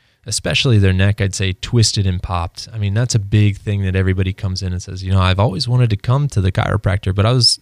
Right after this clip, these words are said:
I was a little apprehensive, a little nervous initially because I've seen these videos and it just, um, uh, they're scared."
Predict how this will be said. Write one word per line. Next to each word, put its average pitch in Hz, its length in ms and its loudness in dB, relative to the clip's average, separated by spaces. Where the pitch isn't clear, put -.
I 113 60 -4
was 110 120 2
a 113 40 2
little 139 260 4
apprehensive, 113 600 0
a 82 40 -4
little 110 220 2
nervous 101 580 4
initially 90 600 -6
because 95 200 -8
I've 90 140 -4
seen 120 200 2
these 113 180 6
videos 110 560 4
and 92 100 4
it 90 100 2
just, - 480 -2
um, 95 240 0
uh, 101 140 -4
they're 98 160 -4
scared." 104 640 0